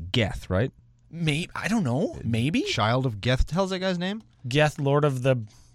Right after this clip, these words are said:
Speaker 1: Crick,
Speaker 2: Go-
Speaker 1: son
Speaker 2: oh,
Speaker 1: of Yawgmoth.
Speaker 2: Crick, son of Yawgmoth is in that deck. Yeah,
Speaker 1: Yeah.
Speaker 2: that's gotta be why, right?
Speaker 1: Yeah, 'cause he's, he's a thirty dollar card.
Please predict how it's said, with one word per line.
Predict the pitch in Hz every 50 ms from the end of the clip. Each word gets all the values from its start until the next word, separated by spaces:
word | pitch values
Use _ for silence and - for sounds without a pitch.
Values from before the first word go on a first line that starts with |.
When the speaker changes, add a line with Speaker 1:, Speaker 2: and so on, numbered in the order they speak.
| _ _ _ -
Speaker 1:
Crick, | - - 147 160 165 170
Speaker 2:
Go- | -
Speaker 1:
son | - - - 135 127 139
Speaker 2:
oh, | 226
Speaker 1:
of | - 107
Yawgmoth. | 107 110 107 110 110 95 104 90 80 73 -
Speaker 2:
Crick, | - - 226 214 -
son | - - 220 208 196
of | 160
Yawgmoth | 151 160 165 170 160 165 160 139 -
is | 139 120 135
in | 135
that | 127 110 -
deck. | 117 104 - -
Yeah, | 180 208 220 226 -
Speaker 1:
Yeah. | -
Speaker 2:
that's | - 180 226 - -
gotta | - 208 170 151
be | 139 120
why, | 101 95 101 117 139
right? | 131 135 180 233 - -
Speaker 1:
Yeah, | - 95
'cause | 90 101 101 117
he's, | 127 127 107 104 - -
he's | 95 113 107
a | 131
thirty | - - 147 151 151
dollar | 156 165 165 165
card. | - 156 85 76